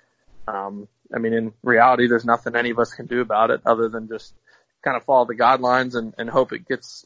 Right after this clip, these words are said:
gets out as quick as we can. So not only the world can get to a better place, but the sports lovers can start watching sports again, and, and we can start doing what we love. And it's just, it, it's nuts, but man, it's, uh, it, it's,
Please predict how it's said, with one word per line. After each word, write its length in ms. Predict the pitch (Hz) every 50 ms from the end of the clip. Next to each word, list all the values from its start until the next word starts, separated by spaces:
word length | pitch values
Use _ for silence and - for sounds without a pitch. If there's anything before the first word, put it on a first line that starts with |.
| _ -
gets 180 | 135 - -
out 160 | 139 127 123 117
as 100 | 113 -
quick 220 | - 147 131 117
as 100 | 120 110
we 100 | 120 113
can. 360 | - - 120 127 135 131 127
So 360 | - - 123 117 117 113 110 - _ _ _ _ _ _ _ _ _ -
not 160 | 131 127 127
only 200 | 123 127 123 117
the 80 | 110 110
world 300 | 110 123 139 143 135 -
can 120 | - 127
get 160 | 120 123 120 -
to 100 | 127 120
a 20 |
better 220 | 107 120 117 117
place, 320 | 110 - 127 123 131 135 -
but 200 | - 123 117 - - _ - - - - _ _ _ - - _ _
the 80 | - -
sports 340 | - - 151 165 170 - -
lovers 320 | 131 131 131 135 127 -
can 120 | - 127 113
start 240 | - - 131 117
watching 280 | 117 131 135 127 - 113
sports 320 | - _ 156 170 175 - -
again, 300 | 113 113 107 110 113 110
and, 180 | 107 107 107
and 240 | 110 117 117 117 113
we 120 | 123 127 123
can 120 | 127 117
start 240 | - - 127 123 117
doing 160 | 120 123 123
what 120 | 120 117 113
we 100 | 110 107
love. 360 | 113 123 139 143 135 113 110
And 140 | 110 107 104 _ _ - _ - - _ _ _ -
it's 200 | - 123 120 -
just, 220 | 135 123 - - -
it, 120 | 98 - - -
it's 180 | 127 - - 127
nuts, 360 | 123 123 120 107 - - - -
but 220 | 117 110 101 -
man, 300 | 113 113 117 117 110 110
it's, 220 | 113 - - - 123
uh, 260 | 120 113 113 110 110 - - - - - _ - - - -
it, 160 | 113 113 - -
it's, 320 | 127 - - - - _